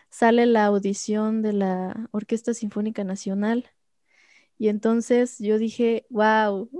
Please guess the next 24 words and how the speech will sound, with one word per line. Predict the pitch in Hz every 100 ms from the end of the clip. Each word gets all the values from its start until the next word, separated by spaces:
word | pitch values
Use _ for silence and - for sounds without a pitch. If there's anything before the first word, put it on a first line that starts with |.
| 359 - _ _
estaría | 214 247 - 226 240
increíble | 254 240 269 254 240 233 247 240 - -
hacer | 196 208 - 208 208 - _
una | 214 214 208
audición", | 202 208 302 392 415
pero | 254 220 214 214 _ _ _
yo | 226
dije, | 254 269
"No, | 254 294 339
pues | - 233 214
seguramente | 214 233 240 302 294 269 269 285 247
ha | 233
de | 247
ser | 262 254
muy | 262 262
difícil". | 262 247 254 277 - 208 196
Entonces | 202 226 247 262 - _ _ _ _ _
me | 247
mandan | 233 247 277 302
la | 277
audición | 226 220 - 233 254 269
y | 220
yo | 220
pregunté, | 214 220 208 214 202 226 240